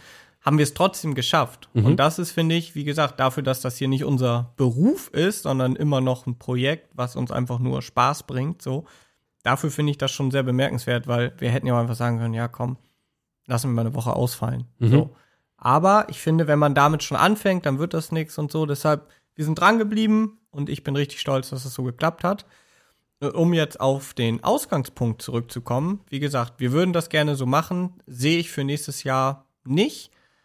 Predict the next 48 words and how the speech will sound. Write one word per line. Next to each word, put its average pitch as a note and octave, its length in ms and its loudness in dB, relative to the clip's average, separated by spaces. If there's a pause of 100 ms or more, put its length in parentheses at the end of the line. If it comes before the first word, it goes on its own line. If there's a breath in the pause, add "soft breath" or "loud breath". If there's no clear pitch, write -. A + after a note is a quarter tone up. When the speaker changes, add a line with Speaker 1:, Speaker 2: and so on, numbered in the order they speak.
(200)
Speaker 1:
Was F3+ 220 2
ich A#3 140 -6
mir D#3 100 0
vorstellen G3+ 440 0
könnte, G3+ 280 2
das - 260 -6
habe D3 160 -2
ich C#3 60 -6
Luca D3+ 220 -2
jetzt C#3 160 -2
noch C#3 80 -6
gar C#3 120 2
nicht C3 120 -4
gesagt, D3 320 -2
da B2+ 60 -4
guckt D#3 240 -8
er D3+ 60 -2
jetzt C#3+ 120 -6
wahrscheinlich C#3+ 280 -2
gleich C#3 160 -2
mit C#3 120 -4
großen C#3+ 320 -4
Augen, D#3 300 0 (420 loud breath)
dass D3 200 0
wir D#3 100 -4
vielleicht D3 340 0
mal D3 120 0
so C#3 80 -4
eine B2+ 220 0
Testphase C3 680 0
machen, D3 420 0 (280 soft breath)
weil D3+ 240 4
uns F3+ 240 0
eben D#3+ 220 0
auch D3 100 0
viele E3+ 260 -4
geschrieben D#3 360 -2
haben, D3+ 200 2 (240 soft breath)
es B2+ 140 -6
müssen F3+ 260 2
auch D3 80 2
nicht C#3+ 160 -2
immer C#3 380 0 (160)
komplette C#3 480 -2
Folgen C#3 400 0
sein B2+ 240 0
mit A#2 140 -4
Autofahren, F3 680 -4